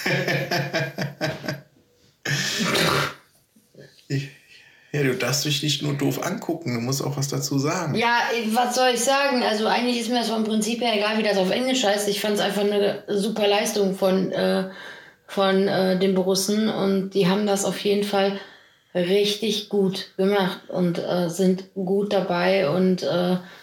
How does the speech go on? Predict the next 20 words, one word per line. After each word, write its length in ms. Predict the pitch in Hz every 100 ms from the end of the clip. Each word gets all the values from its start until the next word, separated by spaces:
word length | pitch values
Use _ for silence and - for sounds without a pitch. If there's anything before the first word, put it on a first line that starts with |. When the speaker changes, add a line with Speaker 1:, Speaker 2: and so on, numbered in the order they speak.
| - _ _
Speaker 2:
ich 180 | 180 -
hoffe, 240 | 185 185
es 180 | 185 180
läuft 260 | 190 170 -
weiter 340 | 170 202 220
so 80 | 202
gut. 240 | 143 160 156 - - -
Speaker 1:
Ja, 100 | 151
nicht 180 | 143 143
nur 160 | 131
gut 160 | 123 -
dabei, 340 | 113 143 180
also 480 | 131 107 113 110 107 - - - -
das 300 | 120 - -
Ziel, 440 | - 135 143 143 123
in 120 | 123
Europa 420 | 117 123 127 127
zu 180 | - 120
win-, 300 | 120 117 -
überwintern, 840 | 123 117 104 110 131 143 139 147